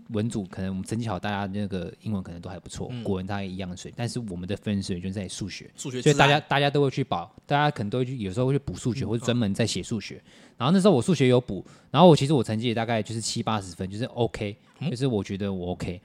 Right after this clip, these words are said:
Speaker 1: 结果那考试题目一出来，我还记得那时候我坐旁边，就是因为那时候可能别的学校坐旁边，然后在旁边可能是你的，你的同班的，然后我们就看一下对方的，看这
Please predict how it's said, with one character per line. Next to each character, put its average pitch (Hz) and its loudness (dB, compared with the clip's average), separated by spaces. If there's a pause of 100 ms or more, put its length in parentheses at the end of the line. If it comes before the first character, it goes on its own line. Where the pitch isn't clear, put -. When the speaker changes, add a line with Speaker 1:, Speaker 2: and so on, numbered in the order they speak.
(220)
Speaker 1:
结 - -16
果 123 -6
那 127 -4
考 - -8
试 104 -8
题 - -12
目 101 -6
一 - -12
出 - -18
来， - -20
我 - -20
还 98 -20
记 117 -8
得 90 -6
那 98 -8
时 92 -10
候 92 -8 (300)
我 92 -12
坐 107 -2
旁 92 -8
边， 92 -6
就 98 -6
是 95 -6 (420)
因 139 -2
为 131 4
那 131 0
时 120 -2
候 120 2
可 - -6
能 92 -4
别 107 -4
的 101 -4
学 107 -6
校 113 0
坐 110 -2
旁 85 -10
边， 87 -10
然 95 -12
后 101 -8
在 131 -6
旁 104 -8
边 113 -6
可 95 -8
能 - -10
是 117 -8
你 90 -8
的， 82 -12 (160)
你 98 -10
的 92 -14 (120)
同 92 -12
班 98 -6
的， 92 -12
然 95 -16
后 98 -10
我 98 -10
们 95 -12
就 95 -12
看 - -18
一 - -20
下 - -20
对 - -16
方 - -20
的， - -20 (520)
看 127 -16
这 - -20